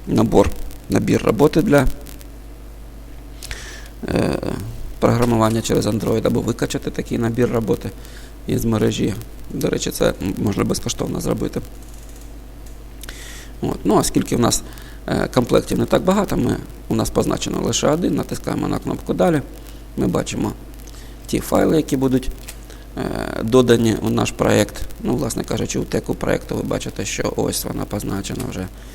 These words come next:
наша тека проєкту. От. І на-, залишилося натиснути кнопку «Завершити», і ми побачимо, що Qt настільки розумний, що він створив нам стандартну заготовку для найпростішого, е, консольного додатку.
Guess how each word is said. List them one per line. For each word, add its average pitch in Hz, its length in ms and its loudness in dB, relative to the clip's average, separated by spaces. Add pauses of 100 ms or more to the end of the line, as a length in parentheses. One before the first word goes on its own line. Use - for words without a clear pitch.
(240)
наша - 300 -4
тека - 300 -6
проєкту. 127 540 2 (640)
От. - 240 -4 (260)
І - 120 -2
на-, - 140 0 (100)
залишилося - 640 0
натиснути - 520 -4
кнопку - 420 -4 (100)
«Завершити», 147 540 -2 (380)
і 156 100 2
ми 135 100 0
побачимо, - 600 -2 (420)
що - 320 0
Qt 143 360 4 (120)
настільки 120 440 0
розумний, 139 420 0
що - 160 -2
він 107 140 0
створив 110 400 0 (340)
нам 98 180 0
стандартну - 560 -2
заготовку 117 540 -2
для - 160 -4
найпростішого, - 840 -2 (840)
е, - 260 -2 (580)
консольного - 560 0
додатку. - 480 -4